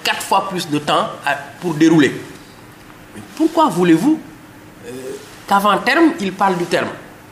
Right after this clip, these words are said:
Ça me semble illogique quand même. Il a été élu pour travailler, pour dérouler son programme, pour donner des résultats, pour régler la souffrance des Sénégalais,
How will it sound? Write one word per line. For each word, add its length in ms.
Ça 180
me 60
semble 340
illogique 380
quand 100
même. 140
Il 80
a 160
été 300
élu 200
pour 200
travailler, 400
pour 160
dérouler 340
son 180
programme, 360
pour 140
donner 180
des 160
résultats, 640
pour 160
régler 320
la 180
souffrance 380
des 120
Sénégalais, 460